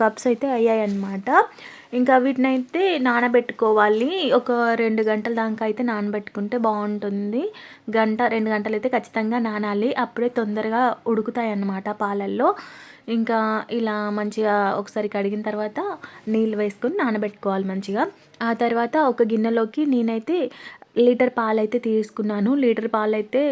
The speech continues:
కరెక్ట్గా సరిపోతాయి. ఇంకా ఈ పాలనైతే మనం ఈ లోపైతే స్టవ్ మీద పెట్టేద్దాం. ఆ తర్వాత ఇక్కడ క్యారెట్ అయితే పైనున్న చెక్క అంతా కూడా తీసేసి ఇలా ఈ గ్రేటర్‌తో అయితే తురుముకున్నానన్నమాట. కొంచెం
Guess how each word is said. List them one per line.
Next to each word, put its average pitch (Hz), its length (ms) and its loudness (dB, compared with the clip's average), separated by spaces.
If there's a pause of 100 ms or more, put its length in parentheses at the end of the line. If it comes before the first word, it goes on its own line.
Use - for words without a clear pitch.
(120)
కరెక్ట్గా 220 460 0
సరిపోతాయి. 202 680 -4 (880)
ఇంకా 233 260 4 (560)
ఈ - 20 4 (140)
పాలనైతే 226 500 2 (140)
మనం 226 200 0 (320)
ఈ 226 120 2
లోపైతే 220 360 0
స్టవ్ 233 280 0
మీద 214 180 2
పెట్టేద్దాం. 202 500 -2 (500)
ఆ - 20 0 (100)
తర్వాత 254 280 2 (240)
ఇక్కడ 269 160 2 (300)
క్యారెట్ 240 460 0
అయితే 262 240 0 (640)
పైనున్న 240 360 2 (100)
చెక్క 226 280 0
అంతా 233 160 0 (100)
కూడా 226 160 0 (120)
తీసేసి 226 480 -2 (540)
ఇలా 240 180 6 (360)
ఈ 254 40 2 (720)
గ్రేటర్‌తో 240 520 2
అయితే 233 220 0
తురుముకున్నానన్నమాట. 226 920 0 (160)
కొంచెం 247 220 0